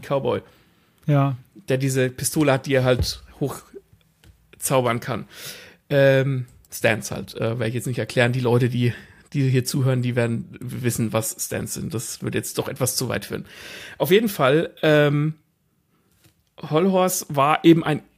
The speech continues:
Speaker 1: ehemaliger Diener von Dio und der erhält jetzt den Auftrag, einen vermissten Papagei zu finden. Und das war ein, ein Trainingskamerad, sag ich jetzt mal so, von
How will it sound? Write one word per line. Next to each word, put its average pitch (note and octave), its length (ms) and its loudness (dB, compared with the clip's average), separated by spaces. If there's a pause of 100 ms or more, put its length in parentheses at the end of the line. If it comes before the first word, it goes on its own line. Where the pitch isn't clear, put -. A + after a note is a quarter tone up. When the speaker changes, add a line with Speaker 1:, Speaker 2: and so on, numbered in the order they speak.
(100)
Speaker 1:
ehemaliger D#3 680 4
Diener F3 420 2
von C#3 320 -2
Dio F#3+ 460 2 (420)
und C#3 140 -4
der F3+ 100 0
erhält F3+ 180 2
jetzt G3 200 0
den B2+ 120 -2
Auftrag, C#3+ 800 0
einen D#3 140 0
vermissten F#3+ 480 2
Papagei D#3 760 2
zu - 180 0
finden. B2 540 0 (920)
Und C#3+ 240 0
das D#3 340 2
war D3+ 260 0
ein, D3+ 380 2
ein C#3 220 -4
Trainingskamerad, C#3+ 1300 2
sag C#3+ 160 0
ich C#3 80 -2
jetzt C#3+ 160 -2
mal C#3+ 140 0
so, C#3+ 220 -2
von D3+ 580 0